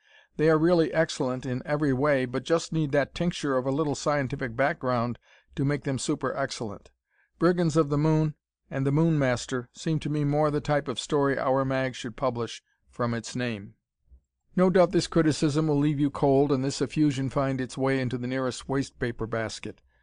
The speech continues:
but I find that a number of your readers in Australia think somewhat the same as I do. More brickbats, I hope not, and more bouquets, I hope so, the next time I write.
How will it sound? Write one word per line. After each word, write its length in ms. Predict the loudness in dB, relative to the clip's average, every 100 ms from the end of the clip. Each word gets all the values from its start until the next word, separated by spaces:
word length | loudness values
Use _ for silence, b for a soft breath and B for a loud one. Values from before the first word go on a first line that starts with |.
| _ -2
but 140 | 2
I 100 | 4
find 320 | 4 2 2
that 100 | 0
a 80 | 2
number 300 | 2 2 4
of 100 | 2
your 160 | 2 2
readers 400 | 2 2 0 0
in 80 |
Australia 540 | -2 -2 0 0 2 -2
think 240 | -2 -4
somewhat 380 | -4 -2 0 -2
the 80 | -4
same 320 | -4 -4 -4
as 100 | -2
I 200 | 0 0
do. 260 | -2 -8 -12 _ _ _ _ _ _ _ _
More 180 | 0 0
brickbats, 800 | 2 0 0 0 -2 -2 -12 -18 -20 _
I 100 | -2
hope 300 | 2 0 0
not, 300 | -6 -8 -12 -20 _
and 140 | -4 0
more 180 | 2 2
bouquets, 640 | 0 0 2 2 0 -4 -12 -4
I 140 | 0
hope 240 | 2 0
so, 300 | -4 -6 -6 -10 b b b -4
the 100 | 0
next 280 | 0 0
time 200 | 0 0
I 120 | 2 2
write. 420 | 2 0 -2